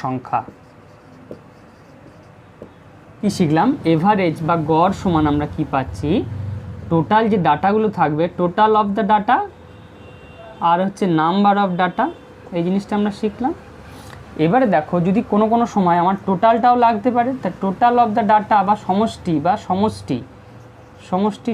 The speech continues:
সমান আমরা কি পাচ্ছি? সমষ্টি সমান হচ্ছে, সমষ্টি সমান কি? মোট সংখ্যা গণিত গড়। তাহলে গড় গণিত মোট সংখ্যা। তাহলে এই হচ্ছে আমার দুটো ফর্মুলা, অর্থাৎ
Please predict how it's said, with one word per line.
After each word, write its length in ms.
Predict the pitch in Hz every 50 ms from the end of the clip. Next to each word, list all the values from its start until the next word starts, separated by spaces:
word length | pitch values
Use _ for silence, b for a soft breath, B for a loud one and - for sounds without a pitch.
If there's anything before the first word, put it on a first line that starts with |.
| 214
সমান 200 | - 220 220 220 220 214
আমরা 140 | 214 214 214 214
কি 80 | - 214 208
পাচ্ছি? 240 | 220 226 220 202 - 311 311 -
সমষ্টি 360 | - 185 185 202 202 - - 202 -
সমান 180 | 214 214 214 214 214
হচ্ছে, 200 | 202 - - 403 494 508 - B B B B B B B B - - - - - -
সমষ্টি 300 | 190 190 214 202 - 233 202
সমান 140 | - 240 240 233 -
কি? 60 | 302 392 381 208 185
মোট 140 | 190 208 - - -
সংখ্যা 280 | 240 233 233 226 254 226 233
গণিত 240 | 240 240 220 233 269 247 240
গড়। 160 | 240 262 - - - - - - - - - - - -
তাহলে 180 | 156 147 143 147 143 139 156
গড় 400 | 160 160 170 170 180 190 214 226 233 208 165
গণিত 400 | 156 156 175 185 196 202 190 - 294 381 415 330 185 156
মোট 180 | 156 175 208 - - - -
সংখ্যা। 380 | 143 127 131 131 - - 120 113 - - -
তাহলে 180 | - 180 196 208 - - 156
এই 60 | 165 196 196
হচ্ছে 180 | 226 226 - - 254
আমার 120 | 262 247 190
দুটো 160 | 170 160 - - -
ফর্মুলা, 420 | - 147 139 131 123 120 117 107 - - - - B B B B B B B B B - - - - - 147
অর্থাৎ 220 | 139 135 - 190